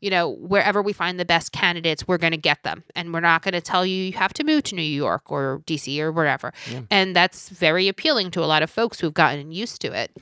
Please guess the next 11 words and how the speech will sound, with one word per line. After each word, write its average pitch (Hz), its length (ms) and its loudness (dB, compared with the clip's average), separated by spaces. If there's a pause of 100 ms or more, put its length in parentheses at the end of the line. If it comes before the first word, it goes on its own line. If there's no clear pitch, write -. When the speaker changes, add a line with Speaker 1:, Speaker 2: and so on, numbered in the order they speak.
(100)
Speaker 2:
Yeah. 131 200 -4 (260)
Well, 143 180 10
one 185 220 4
point 131 380 0
that 107 180 4
I 104 140 0
had 98 180 -2
never 110 460 6 (100)
thought 107 300 4
of 82 180 -4
before, - 560 -6